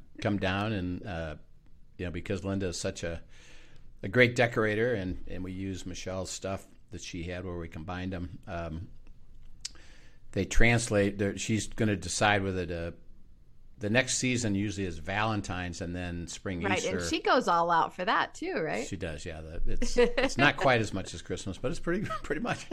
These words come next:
Speaker 2: Right, right.
Speaker 1: <laughs> So she has to have help. So they're, uh, that person is over today, and they'll, uh, it'll, when I come home,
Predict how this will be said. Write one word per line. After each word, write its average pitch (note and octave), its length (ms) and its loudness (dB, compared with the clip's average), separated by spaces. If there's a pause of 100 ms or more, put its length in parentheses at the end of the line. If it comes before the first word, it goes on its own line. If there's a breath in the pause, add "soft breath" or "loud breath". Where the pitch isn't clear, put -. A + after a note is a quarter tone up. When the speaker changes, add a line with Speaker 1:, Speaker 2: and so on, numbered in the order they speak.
(140)
Speaker 2:
Right, E3+ 260 0 (100)
right. F#3 340 -2
Speaker 1:
<laughs> - 0 -
So - 200 -8 (480 loud breath)
she B2 140 6
has A#2+ 120 10
to - 100 4
have F2+ 100 2
help. F2+ 280 0
So F2+ 160 0
they're, F2+ 300 2
uh, E2 200 0
that F#2+ 220 0
person G2 300 2
is F2+ 140 -2
over F2 220 0
today, F2+ 440 -2
and E2 160 -4
they'll, E2+ 360 -4 (120)
uh, E2 220 -4
it'll, G#2 160 2
when G#2 160 4
I A2+ 80 6
come G#2 160 2
home, G2+ 380 2